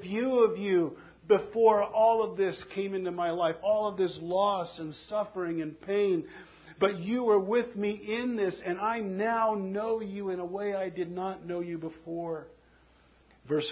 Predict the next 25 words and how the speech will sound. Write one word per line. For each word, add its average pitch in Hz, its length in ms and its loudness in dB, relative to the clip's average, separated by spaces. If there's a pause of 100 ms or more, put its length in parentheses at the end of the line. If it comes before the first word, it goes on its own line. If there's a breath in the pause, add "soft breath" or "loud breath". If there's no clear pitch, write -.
five, 143 380 -4 (580 soft breath)
"I 156 140 4
had 170 400 0
heard 226 400 -2
of 175 180 -2
you 127 440 -10 (280)
by 131 160 -2
the 131 140 -8
hearing 151 400 0
of 135 140 -8
the 131 260 -6
ear, 127 400 -6 (580 soft breath)
but 131 160 -6
now 151 540 0
my 131 360 -8
eye," 131 600 -10 (460)
what? 120 360 -10 (1040)
"Sees 131 300 -12 (120)
you." 110 140 -20 (240)
What's 160 240 -4
he 170 100 -10 (160)
saying? 151 380 -10 (960)
"I 160 340 -8
know 127 420 -12
you. 147 60 -14